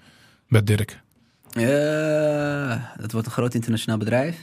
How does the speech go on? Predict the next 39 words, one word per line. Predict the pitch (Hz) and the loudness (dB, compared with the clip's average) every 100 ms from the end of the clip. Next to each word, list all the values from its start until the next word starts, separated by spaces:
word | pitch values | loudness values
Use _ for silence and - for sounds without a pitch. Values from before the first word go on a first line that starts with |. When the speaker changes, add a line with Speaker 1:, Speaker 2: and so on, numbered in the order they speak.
| - _ | -16 _
Speaker 1:
Inshallah. | - - 113 139 | -2 2 4 2
Speaker 2:
Inshallah. | 190 - 95 92 92 | 0 -4 -4 -4 -4
Nee, | 92 | -4
kijk, | 104 107 | -4 -4
we | 110 110 | -2 -2
geloven | 120 120 117 | 2 0 0
er | 117 | -2
echt | 120 | -2
enorm | - 110 117 127 | -2 0 2 2
in. | 131 156 - | 0 -4 0
Speaker 1:
Ja. | 123 113 | 2 2
Speaker 2:
Eh, | 95 95 95 95 95 92 95 | -2 -6 -4 -4 -6 -6 -8
de, | 110 | -8
de | 98 95 95 - _ _ - | -6 -4 -4 -8 _ _ -6
potentie | 113 131 131 | 0 2 6
Speaker 1:
De | 127 | 6
Speaker 2:
is | 147 | 6
Speaker 1:
markt | 202 139 | 4 0
is | 120 | -2
ook | 110 | -2
veel | 120 | -4
groter, | 107 113 98 - | -2 -4 -4 -6
hè? | |
Speaker 2:
is | - - | -6 -6
veel | - 107 | -2 -2
groter. | - 104 98 - - - - - _ _ - | 0 -2 -2 -6 -12 -14 -20 -20 _ _ -12
Eh, | - 98 98 95 95 92 92 98 | -4 0 0 0 -2 -2 -4 -4
kijk, | - 104 | -4 0
met, | 120 120 - _ | -2 -2 -14 _
met | 104 | -6
babyvoeding | 110 123 127 131 | 0 0 2 0
zei | 117 113 | 2 0
ik | |
net | 120 123 | 0 -2
al, | 120 | 0
niche | 117 120 117 | 2 0 2
in | |
een | 117 | 4
niche. | 127 151 - | 4 2 -4